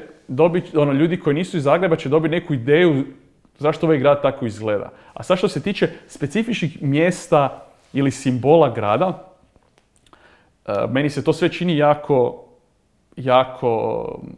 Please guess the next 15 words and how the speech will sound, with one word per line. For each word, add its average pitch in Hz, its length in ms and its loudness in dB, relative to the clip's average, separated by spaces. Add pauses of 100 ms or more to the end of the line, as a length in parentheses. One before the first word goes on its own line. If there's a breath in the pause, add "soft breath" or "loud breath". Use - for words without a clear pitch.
(320)
intuitivno, 131 640 -4
ali 135 80 0
naravno 117 300 -2
zato 104 180 -8
jer 104 40 -12
sam 101 140 -14
tu 107 100 -8
odrastao. 92 440 -10 (920 soft breath)
Ja 131 240 2
bi 151 380 -2 (760)
uvijek 123 220 -6
spomenuo 117 400 -8
Medvednica 160 920 -4 (640)
i 120 60 -16
Sava. 98 540 -8